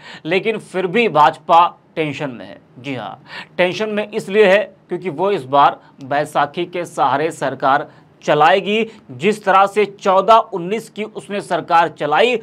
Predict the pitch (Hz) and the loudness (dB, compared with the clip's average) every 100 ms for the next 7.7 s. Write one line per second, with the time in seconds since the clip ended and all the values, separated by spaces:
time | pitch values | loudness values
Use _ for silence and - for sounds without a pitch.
0 | - - - 254 285 - 202 226 233 233 | -8 -18 -2 0 0 2 6 6 6 2
1 | 233 226 - - 131 202 170 165 208 147 | 2 0 -12 -10 -2 0 2 4 4 4
2 | - _ _ _ 208 214 226 262 - 226 | -2 _ _ _ 2 2 2 -4 0 2
3 | 180 180 - 180 185 185 147 170 196 226 | 2 -2 -4 -2 -2 -2 0 2 2 0
4 | 175 160 - 165 147 185 180 143 - 160 | -4 -8 -8 -6 -6 -6 -6 -8 -10 -12
5 | - 180 165 143 135 131 147 127 131 208 | -4 -2 -2 -4 -6 -4 -4 0 4 6
6 | 262 - - - 208 - 202 190 220 247 | 6 2 -10 -4 -4 0 0 2 6 6
7 | 262 220 185 185 208 151 | 6 2 4 6 6 4